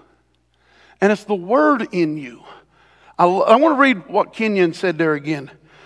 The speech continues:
If you've never read after E W Kenyon, read it. He's a good Free Will Baptist guy. Yes, that's what I said. For the Free Will Baptists that watch me, look up E W Kenyon.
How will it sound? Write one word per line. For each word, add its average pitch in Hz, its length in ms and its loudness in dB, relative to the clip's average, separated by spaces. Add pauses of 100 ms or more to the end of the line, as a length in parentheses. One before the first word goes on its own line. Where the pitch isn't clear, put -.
(100)
If 170 200 -6
you've 180 120 -10
never 262 260 2
read 220 240 4
after 185 240 4
E 180 80 0
W 165 300 0
Kenyon, 170 460 -2 (240)
read 147 240 -4
it. 120 100 -8
He's 143 200 -12
a 120 40 -18
good 170 220 -4
Free 165 160 -6
Will 160 140 -2
Baptist 160 380 -4
guy. 151 280 -6 (2250)
Yes, 147 320 -4 (640)
that's - 100 -20
what 131 120 -8
I - 20 -12
said. 135 280 -10 (1600)
For 147 160 -12
the 131 60 -14
Free 147 180 -8
Will 147 100 -4
Baptists 147 380 0
that 147 120 -8
watch 151 300 -4
me, 151 160 -6 (320)
look 147 240 -8
up 151 160 -8
E 147 80 -6
W 147 300 -6
Kenyon. 131 480 -10